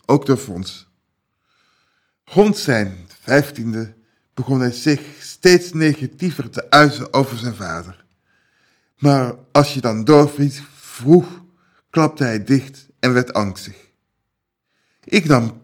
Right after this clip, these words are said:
contact op met de zedenpolitie en had gesprekken met vertrouwensartsen. Maar zonder duidelijke bewijzen konden zij niks doen. Fons was bijna negentien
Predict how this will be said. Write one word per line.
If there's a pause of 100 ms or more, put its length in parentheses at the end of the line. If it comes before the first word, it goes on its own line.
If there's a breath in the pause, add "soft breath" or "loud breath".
contact
op
met
de
zedenpolitie (360)
en
had
gesprekken
met
vertrouwensartsen. (1300)
Maar
zonder
duidelijke
bewijzen
konden
zij
niks
doen. (1400)
Fons
was
bijna
negentien